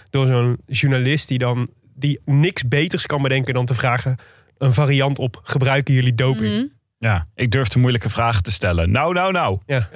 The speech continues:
Speaker 3: <laughs> Inderdaad.
Speaker 2: Ja.
Speaker 3: Maar laten we even proberen een, eh, een vibe shift hier te bewerkstelligen.
Speaker 1: <laughs> Oké.
Speaker 2: Nu even
Speaker 1: Oké.
Speaker 2: gezellig.
Speaker 3: Even naar de gezelligheid, de hoogtepunten.
Speaker 1: Ja.
Speaker 3: Ehm,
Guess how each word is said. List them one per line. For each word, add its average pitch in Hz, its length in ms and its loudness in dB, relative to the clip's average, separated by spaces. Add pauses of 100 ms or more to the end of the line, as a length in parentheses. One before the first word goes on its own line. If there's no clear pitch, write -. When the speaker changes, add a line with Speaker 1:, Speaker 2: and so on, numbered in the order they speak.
(160)
Speaker 3:
<laughs> 160 160 0
Inderdaad. 110 520 -2 (180)
Speaker 2:
Ja. 208 220 -4 (280)
Speaker 3:
Maar 175 260 -2
laten 175 260 -2
we 165 60 0
even 165 220 -4
proberen 135 500 -2
een, - 20 2
eh, 120 180 2 (100)
een 135 160 0
vibe 139 360 -2
shift - 380 -2
hier 131 240 0
te 123 140 -2
bewerkstelligen. 113 840 -2 (220)
Speaker 1:
<laughs> - 1400 -4
Oké. 131 320 0 (360)
Speaker 2:
Nu 233 240 -2
even 226 300 -2
Speaker 1:
Oké. 196 40 0 (180)
Speaker 2:
gezellig. - 20 -6 (240)
Speaker 3:
Even 160 360 0
naar 143 140 0
de 139 100 -2
gezelligheid, 110 640 -2
de 135 100 -4
hoogtepunten. 117 760 -2
Speaker 1:
Ja. 98 220 0 (480)
Speaker 3:
Ehm, - 120 -6